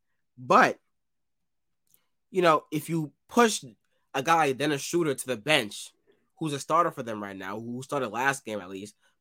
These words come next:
push him to the bench. You push Troy Brown to the bench. I mean, like, come on now.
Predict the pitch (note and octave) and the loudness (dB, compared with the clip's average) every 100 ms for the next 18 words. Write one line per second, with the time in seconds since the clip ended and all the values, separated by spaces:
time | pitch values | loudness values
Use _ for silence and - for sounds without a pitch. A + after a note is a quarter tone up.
0 | _ F3+ E3+ G3+ G3 D#3 D3+ A2 - - | _ -2 2 0 0 -2 0 -2 -4 -14
1 | - _ _ _ C#3 - F#3 - F#3 E3 | -20 _ _ _ -10 0 0 4 4 8
2 | E3 E3 C#3 A2+ G2 - - - _ _ | 8 6 2 -6 -8 -10 -14 -16 _ _
3 | _ _ - G#3 F#3 B2 - D3 D#3 C3+ | _ _ -2 4 6 4 -2 -2 -2 -2
4 | - - F3+ E3+ G#3+ B3 C3 A2 C3+ | -10 -12 -6 0 4 4 4 0 -4